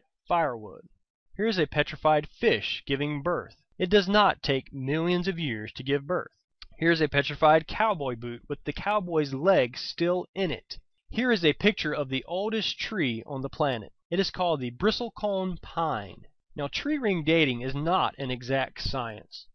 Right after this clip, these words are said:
Trees often produce more than one ring each year. But this textbook says the oldest tree in the world is forty-three hundred years old. Now, that is a pretty old tree. However, I have a question.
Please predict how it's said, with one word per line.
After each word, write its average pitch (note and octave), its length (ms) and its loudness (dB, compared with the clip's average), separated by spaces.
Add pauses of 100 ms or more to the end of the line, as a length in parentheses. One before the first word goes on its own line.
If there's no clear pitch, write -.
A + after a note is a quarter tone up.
(120)
Trees G#3+ 340 0
often F#3 320 2
produce C3 420 -4
more D#3 200 0
than C3+ 220 2
one E3+ 280 0
ring C#3 520 0
each C3 280 -6
year. D3 260 -4 (320)
But C#3 100 -4
this A#3 180 0
textbook D3 440 -2
says C3+ 300 -2
the C3 120 -10
oldest A3+ 440 -2
tree E3 280 0
in C3 80 -2
the B2+ 80 -6
world C3+ 420 0
is - 300 -8 (160)
forty-three F3+ 680 -2
hundred C3 280 -6
years C3 260 -2
old. A2 300 -6 (260)
Now, D3+ 120 -2
that A#3+ 200 8
is F#3+ 120 4
a C#3+ 40 -2
pretty F3 380 0
old C3 180 -4
tree. B2+ 440 -4
However, E3 440 2
I F3 80 -4
have A3 180 2
a G#3 80 0
question. - 680 -4